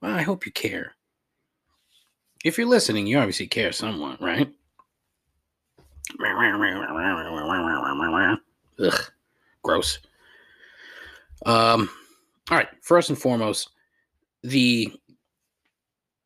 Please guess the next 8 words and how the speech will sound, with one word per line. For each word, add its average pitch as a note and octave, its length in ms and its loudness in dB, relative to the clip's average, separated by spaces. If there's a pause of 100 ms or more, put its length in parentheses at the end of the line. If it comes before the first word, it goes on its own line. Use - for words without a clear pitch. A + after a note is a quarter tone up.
(300)
sports G#3 420 4
gambling C#3 460 4
bill A2 400 -2 (600)
in A#2+ 120 -6
Massachusetts A#2 720 -4
has G#2+ 200 -4
progressed A2+ 680 -4
through F#3 640 -2